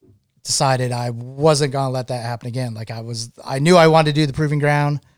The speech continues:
and I knew I was gonna have to put in the work, you know, so that I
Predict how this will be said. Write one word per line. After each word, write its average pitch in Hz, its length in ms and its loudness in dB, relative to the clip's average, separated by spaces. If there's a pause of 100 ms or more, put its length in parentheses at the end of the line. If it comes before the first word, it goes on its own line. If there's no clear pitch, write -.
(280)
and 127 80 -12
I 120 100 -4
knew 143 280 0
I 131 100 2
was 127 120 -6
gonna 131 160 -4
have 123 100 -4
to - 80 -16
put 135 140 -6
in 131 120 -4
the 123 60 -4
work, 123 420 -6 (500)
you 131 80 -8
know, 127 80 -4
so 135 220 -2
that 123 180 -2
I 120 160 -6